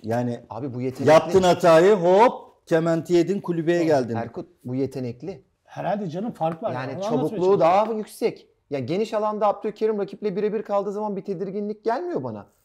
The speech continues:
Speaker 2: Ama Samet kaldı mı? İlk müdahale oldu, oldu, olmadı, geçmiş olsun.
Speaker 3: Abi bir de Şampiyonlar Ligi'nde de gösterdi abi kendini adam.
Speaker 1: Çok severdim ben
Speaker 3: Hiç
Speaker 1: Samet gibi
Speaker 3: sırıtmadı yani.
Speaker 1: stoperlere karşı oynamayı.
Speaker 3: Hiç sırıtmadı.
Speaker 2: Arkasına at, yanından geç. Oh.
Speaker 1: Var ya, maden.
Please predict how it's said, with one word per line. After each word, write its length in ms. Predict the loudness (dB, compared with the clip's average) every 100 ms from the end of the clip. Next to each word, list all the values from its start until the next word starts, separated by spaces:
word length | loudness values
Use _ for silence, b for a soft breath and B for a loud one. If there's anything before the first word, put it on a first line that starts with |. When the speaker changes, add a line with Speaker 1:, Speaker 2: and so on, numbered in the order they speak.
| _
Speaker 2:
Ama 180 | -8 -8
Samet 380 | -6 -4 -4 -2
kaldı 340 | 2 2 0
mı? 220 | -4 -6 _ _ _ _ _ _ _ _ _ _ _ _ -2
İlk 220 | -2 -2
müdahale 380 | -2 2 2 2
oldu, 320 | 4 4 4
oldu, 200 | 2 4
olmadı, 320 | 4 4 0
geçmiş 340 | -4 -6 -6 -8
olsun. 300 | -8 -12 -20
Speaker 3:
Abi 160 | -12 -6
bir 60 |
de 100 | -6
Şampiyonlar 480 | -4 -6 -6 -6 -6
Ligi'nde 180 | -8 -8
de 80 | -10
gösterdi 460 | -12 -16 -20 -20
abi 140 | -20 _
kendini 320 | -20 -20 -20
adam. 180 | -20 _ _
Speaker 1:
Çok 240 | -8 -4
severdim 460 | -4 -2 -4 -6 -10
ben 120 | -6
Speaker 3:
Hiç 100 | -6
Speaker 1:
Samet 120 | -2
gibi 140 | -2 -2
Speaker 3:
sırıtmadı 200 | -6 -8
yani. 80 |
Speaker 1:
stoperlere 540 | -8 -6 -6 -6 -6 -6
karşı 340 | -8 -8 -10
oynamayı. 280 | -12 -10 -10
Speaker 3:
Hiç 60 | -10
sırıtmadı. 480 | -8 -12 -12 -12 -6
Speaker 2:
Arkasına 540 | -6 -6 -12 -12 -12
at, 200 | -14 -12
yanından 480 | -12 -10 -10 -12 -12
geç. 280 | -14 -16 _ -20
Oh. 60 | -20 _ _ _ -20 _ -10
Speaker 1:
Var 120 | -8
ya, 160 | -8 -8
maden. 500 | -6 -6 -4 -4